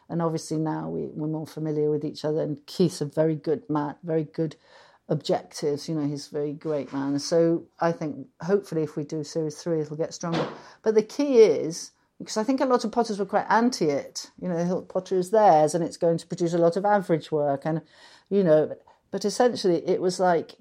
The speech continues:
getting into three and a half million people's sitting rooms. And it was kids. They re-, they re-showed it on a Saturday evening. And I remember sitting down and watching the Generation Game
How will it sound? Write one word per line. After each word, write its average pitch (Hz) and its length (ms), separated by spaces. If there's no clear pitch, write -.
getting 190 400
into 165 800
three 185 420
and 185 100
a 180 40
half 170 340
million 165 380
people's 151 360
sitting 151 320
rooms. 131 520
And 170 100
it 160 80
was 151 120
kids. 165 500
They 147 180
re-, 165 300
they 165 120
re-showed 170 480
it 151 100
on 156 160
a 156 60
Saturday 160 500
evening. 139 360
And 170 80
I 165 80
remember 175 260
sitting 170 340
down 160 160
and 160 60
watching 156 220
the 156 60
Generation 165 480
Game 151 420